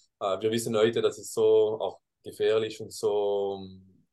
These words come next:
eben modern, dass, äh, du kannst fast nicht mehr das, äh, ein, ein Risiko, um das, äh, zu machen.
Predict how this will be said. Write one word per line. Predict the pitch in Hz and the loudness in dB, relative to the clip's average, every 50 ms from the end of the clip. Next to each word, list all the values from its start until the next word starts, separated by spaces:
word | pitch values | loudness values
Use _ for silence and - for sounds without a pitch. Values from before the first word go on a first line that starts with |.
| _ | _
eben | - 98 95 101 98 101 | -12 -8 -8 -8 -8 -6
modern, | 101 104 101 104 110 113 110 | -6 -2 0 0 0 0 0
dass, | 104 92 - - | -2 -4 -6 -6
äh, | 95 95 95 95 95 98 | -8 -6 -6 -6 -6 -8
du | - 104 95 | -10 -8 -6
kannst | - 98 98 - - | -6 -6 -6 -6 -6
fast | - 101 - - - _ _ - | -6 -8 -8 -8 -14 _ _ -14
nicht | 107 107 - - | -12 -12 -12 -10
mehr | 107 104 101 95 | -8 -6 -6 -6
das, | 90 95 92 - - 95 | -6 -8 -10 -10 -10 -10
äh, | 92 92 90 92 - | -10 -10 -10 -10 -12
ein, | 95 92 92 95 - | -12 -12 -12 -12 -12
ein | 87 92 92 95 | -12 -12 -12 -12
Risiko, | 101 110 107 104 - - 95 | -12 -12 -12 -12 -12 -12 -12
um | 95 95 92 92 90 | -12 -12 -16 -14 -10
das, | - 95 92 - - - | -8 -8 -8 -8 -12 -12
äh, | 90 - 90 87 | -12 -12 -12 -12
zu | - - 87 | -14 -18 -18
machen. | 90 90 90 90 85 | -16 -16 -16 -16 -18